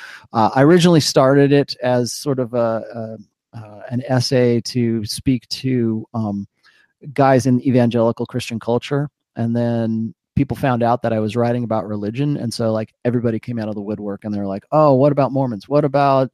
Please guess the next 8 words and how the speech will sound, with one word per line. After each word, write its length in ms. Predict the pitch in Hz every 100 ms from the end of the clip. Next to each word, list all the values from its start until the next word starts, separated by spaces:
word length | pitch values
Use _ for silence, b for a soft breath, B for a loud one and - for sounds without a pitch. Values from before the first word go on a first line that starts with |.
| -
M-, 140 | 139 160
Islam? 420 | 139 120 104 101
What 220 | 131 147
about 260 | 143 139 127
Jews? 300 | 131 131 101
What 280 | - 123 143
about, 440 | 135 139 139 135 -
uh, 460 | 127 123 123 123